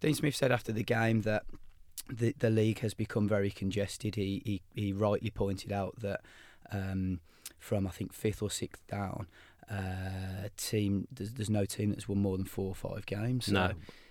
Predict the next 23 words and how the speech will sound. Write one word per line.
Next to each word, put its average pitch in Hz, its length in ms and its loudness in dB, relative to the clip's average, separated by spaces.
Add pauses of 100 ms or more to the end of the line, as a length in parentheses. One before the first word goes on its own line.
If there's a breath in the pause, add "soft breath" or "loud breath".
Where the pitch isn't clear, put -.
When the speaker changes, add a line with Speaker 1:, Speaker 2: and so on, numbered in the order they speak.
(100)
Speaker 1:
it - 100 -16
Speaker 2:
We're 113 120 8
on 98 120 8
the 87 60 6
same 90 220 4
win 101 140 6
to 110 80 4
Sheffield 87 340 4
United, 80 220 4
and 82 100 2
I 82 40 2
think 87 180 0
they're 80 140 2
sit-, - 220 -4
sitting - 240 -4
in 78 120 0
fifth - 240 -4
or 78 80 -2
sixth, - 320 0
aren't 101 180 4
they? 110 100 4
So 95 220 2
th-, - 80 -6